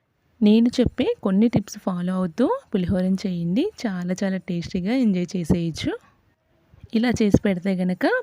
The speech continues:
పిల్లలైనా, పెద్దలైనా టమ్మీ ఫుల్గా లాగించేస్తారండి. అంత టేస్టీగా ఉంటుంది. పిల్లలకి లంచ్ బాక్స్‌లో పెట్టా కూడా బాక్స్ మొత్తం ఖాళీ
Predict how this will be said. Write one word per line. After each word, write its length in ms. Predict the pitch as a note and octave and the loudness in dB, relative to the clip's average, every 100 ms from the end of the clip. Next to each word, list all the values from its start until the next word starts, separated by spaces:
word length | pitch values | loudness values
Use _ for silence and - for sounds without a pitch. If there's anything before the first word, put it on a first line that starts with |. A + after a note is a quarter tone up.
| - | -2
పిల్లలైనా, 540 | G#3+ F#3 F3 F3+ F#3 F#4 A#4+ | -2 -2 -2 -2 -2 -2 -4
పెద్దలైనా 540 | G#3 E3 F3 E3+ F3+ C4+ F#4+ | -4 -2 -2 -2 0 0 -2
టమ్మీ 260 | G3+ F3 F3+ - | -2 -2 -4 -4
ఫుల్గా 280 | F3+ F3+ G3 | -4 0 -2
లాగించేస్తారండి. 800 | F3+ F3 F3 F3+ - F3 E3+ G#3+ C#4 | -2 -4 -6 -6 -6 -6 -2 -2 -2
అంత 260 | F3+ F3+ G3+ F#3+ | -4 -4 -4 -2
టేస్టీగా 420 | F#3 - F3+ F3 F3 | -4 -2 -2 -2 -4
ఉంటుంది. 320 | E3 E3+ A#3+ - - - | -4 -4 -4 -6 -12 -6
పిల్లలకి 340 | G3 F#3+ G3+ G#3+ | -2 -2 -2 -2
లంచ్ 220 | F3 F#3 G#3 | -2 -2 -2
బాక్స్‌లో 260 | G3+ - G#3 | -2 -4 -6
పెట్టా 240 | F#3+ - F3+ - | -4 -4 -6 -4
కూడా 160 | F#3+ D#4 G3+ | -2 0 -2
బాక్స్ 240 | F3 - | -4 -4
మొత్తం 240 | F#3 - B3 G#3+ | -6 -2 -2 -2
ఖాళీ 180 | F3+ | -4